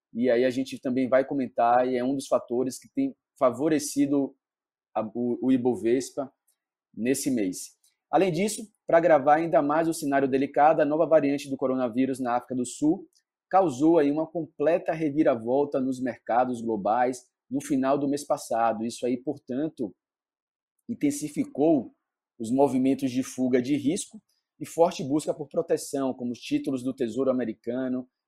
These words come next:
e proteção no del-, no dólar e também no ouro. Além disso, a gente tem aí, pra completar um pouco desse cenário pessimista que eu tô trazendo pra vocês, a gente tem um cenário completamente definido nas pautas econômicas e política.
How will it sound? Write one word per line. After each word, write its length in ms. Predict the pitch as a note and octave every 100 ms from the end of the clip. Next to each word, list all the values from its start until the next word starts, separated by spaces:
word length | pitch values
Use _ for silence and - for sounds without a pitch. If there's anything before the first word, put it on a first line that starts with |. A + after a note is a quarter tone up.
| -
e 60 |
proteção 640 | B2 D#3 D#3 C#3 - C#3 C#3
no 140 | C3+
del-, 420 | A2 B2 C#3 C#3
no 160 | B2 A2+
dólar 480 | B2 C3 D3 D3 - _ _
e 60 | B2+
também 340 | E3+ C3+ B2+
no 100 | C#3+
ouro. 380 | C#3 A#2 G#2+ F#2 - _ _ _ _ _ _ _ _ _ _ _ -
Além 240 | F3 F3
disso, 280 | C#3+ G3+ G#3
a 40 |
gente 280 | E3+ E3 F3
tem 280 | D#3+ E3 D#3
aí, 200 | C3+ D3
pra 140 | D3
completar 540 | C#3+ D#3 E3 C3+ D#3 D3
um 60 |
pouco 320 | - D3 D3+
desse 200 | C3+ B2+ -
cenário 440 | C#3+ C3 C3+ C#3
pessimista 800 | C#3+ C#3 C3+ A2+ C#3 D#3+ - B2+
que 100 | B2+
eu 40 |
tô 100 | A#2
trazendo 420 | B2 A#2 A2+ B2 A#2
pra 140 | B2
vocês, 640 | G#2+ - A2 A#2 C3 C3 _ _ _ -
a 120 | G#2
gente 400 | A2+ C3+ C3+ - -
tem 520 | C#3+ C#3 C#3 C3+ C3+
um 40 |
cenário 440 | C3+ C3 C3 C3+ C3+
completamente 720 | C3 D3 D3 C#3+ C3 D3 C3
definido 560 | C#3 - A#2 B2+ D3 B2+
nas 200 | A#2 -
pautas 440 | B2 B2+ B2+ A#2+
econômicas 680 | B2+ B2 A2+ B2+ C3 B2+ A2+
e 40 |
política. 640 | - G2 G#2+ B2+ - B2